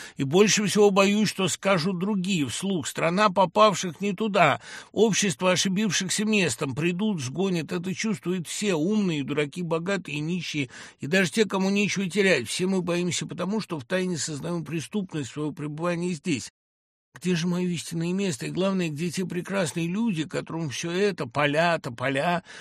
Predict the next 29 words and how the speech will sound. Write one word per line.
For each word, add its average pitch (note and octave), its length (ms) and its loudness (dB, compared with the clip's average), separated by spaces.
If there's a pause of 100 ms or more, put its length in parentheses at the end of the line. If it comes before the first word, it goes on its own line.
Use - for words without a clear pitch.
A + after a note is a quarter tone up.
(160)
принадлежит F#3+ 720 2
по G#3+ 160 6
праву? G3 360 8
Что-то A3 420 -4
не A3+ 160 0
вижу. C#3 420 -2
Вижу F3+ 300 -2
только A3 460 2
охрану, F3+ 480 0
выпихивающую D3+ 680 -4
отсюда D#3+ 300 -6
меня. E3+ 260 0
Но D#3 200 -2
кому A#3 300 4
я G#3 160 6
должен E3+ 340 -2
уступить D#3+ 520 -8
место? F#3 440 -12 (520)
Сюжет. F#3 540 2
Планета, F#3+ 600 2
откуда F3 320 -4
выгоняют E3+ 500 0
всех E3 240 -2
пришельцев, E3 640 -4
но E3 140 -4
те, G#3 220 -4
кем D#3+ 240 -4
она E3+ 180 -2
населена, F3 640 -2